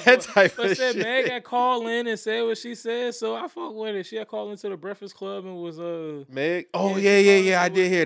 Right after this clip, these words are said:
Speaker 1: that, I did hear
Speaker 2: describing
Speaker 1: that.
Speaker 2: and was breaking that shit, so it's like, you know, hey, I fuck with it, man. Take that shit back to
Speaker 1: I didn't
Speaker 2: oh three.
Speaker 1: know she was gonna shoot at Nicki, though. I, when I, when I first heard the record, I'm like, "All right, this is a response to Party." 'Cause, you know, when he dropped his record,
Speaker 2: Yeah.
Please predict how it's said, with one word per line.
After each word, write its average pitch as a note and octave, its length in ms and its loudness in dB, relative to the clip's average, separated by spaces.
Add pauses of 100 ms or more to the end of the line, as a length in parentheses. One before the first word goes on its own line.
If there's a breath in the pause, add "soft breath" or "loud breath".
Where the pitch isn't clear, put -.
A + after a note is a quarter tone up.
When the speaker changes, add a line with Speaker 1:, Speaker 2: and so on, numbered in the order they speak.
Speaker 1:
that, C3+ 100 -2
I B2 100 -4
did B2+ 60 -16
hear D3+ 80 -4 (200)
Speaker 2:
describing A#2+ 80 -4
Speaker 1:
that. G2 160 -8
Speaker 2:
and E3 120 -12
was D3+ 120 -16
breaking F3 320 -12
that F3 140 -10
shit, F3+ 180 -12
so F3+ 260 -6
it's A#3 120 -10
like, F#3+ 220 -6
you D3+ 220 -10
know, A3+ 380 -10 (500 soft breath)
hey, C#3 160 -16
I D#3+ 60 -18
fuck F3+ 260 -16
with D#3+ 160 -14
it, C#3 60 -16
man. D3 240 -18
Take D3+ 180 -20
that E3 120 -18
shit E3+ 140 -18
back D#3+ 180 -16
to D#3 140 -16
Speaker 1:
I D#3+ 140 0
didn't A#4+ 40 -4
Speaker 2:
oh A#4+ 40 2
three. C#4 80 -4
Speaker 1:
know F#3+ 140 2
she G#3 160 -4
was E3 80 -4
gonna C#3 160 0
shoot D3 240 -4
at G#2 140 2
Nicki, B2 300 -6
though. F#2+ 180 -10
I, A#3+ 240 2 (300 loud breath)
when C#3 200 0
I, G#3 160 6
when E3 160 2
I A3+ 100 6
first A3+ 380 4
heard A3 360 2
the E3+ 100 2
record, C#3+ 260 2
I'm C3+ 100 0
like, A#2 140 0
"All G#2+ 100 0
right, G2 160 0
this A#2 140 -8
is - 40 -12
a A2 40 -8
response G2+ 360 -10
to F#2+ 60 -14
Party." F2+ 360 -10 (500)
'Cause, C3 200 -2
you C3+ 100 -6
know, A#2+ 100 -4
when G#2+ 140 -4
he B2 100 -6
dropped G#2 240 -8
his C3 180 -6
record, G2+ 320 -8
Speaker 2:
Yeah. C3 120 -20